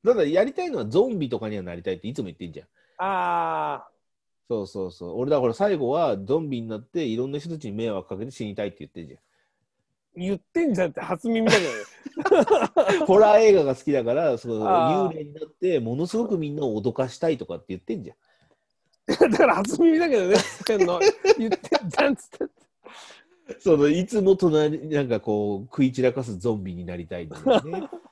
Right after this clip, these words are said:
Speaker 2: <laughs>
Speaker 1: うん。
Speaker 2: 俺、あの、ホストみたいな、ちょっとホストメイクとかやってみたいなと思うけどね。
Speaker 1: あ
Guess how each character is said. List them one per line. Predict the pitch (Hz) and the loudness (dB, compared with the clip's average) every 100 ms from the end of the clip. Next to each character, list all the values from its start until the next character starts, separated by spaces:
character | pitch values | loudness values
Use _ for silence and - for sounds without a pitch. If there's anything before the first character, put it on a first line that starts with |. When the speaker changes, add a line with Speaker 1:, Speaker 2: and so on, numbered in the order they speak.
| _ _ | _ _
Speaker 2:
<laughs> | _ - - - | _ -20 -20 -18
Speaker 1:
う | |
ん。 | 190 185 180 175 85 | -16 -14 -14 -8 2
Speaker 2:
俺、 | 233 240 | 6 6
あ | |
の、 | 240 233 226 - _ _ _ _ _ _ _ _ _ | 6 4 4 0 _ _ _ _ _ _ _ _ _
ホ | - 466 | 4 4
ス | - - | 4 2
ト | 349 | 2
み | 247 | 2
た | 214 | 2
い | 175 | 0
な、 | 170 147 160 | -2 -6 -8
ち | 233 | -8
ょ | |
っ | 196 | -8
と | |
ホ | - 311 311 | -4 -2 -2
ス | - | -2
ト | - 359 | 0 4
メ | 392 392 | 4 4
イ | |
ク | - 220 | 0 -8
と | 190 | -2
か | 170 | -2
や | 165 | -2
っ | |
て | 220 | -4
み | 190 | -6
た | 196 | -6
い | |
な | 160 135 | -6 -6
と | 135 | -8
思 | 135 | -6
う | |
け | 120 | -4
ど | |
ね。 | |
Speaker 1:
あ | 113 | 0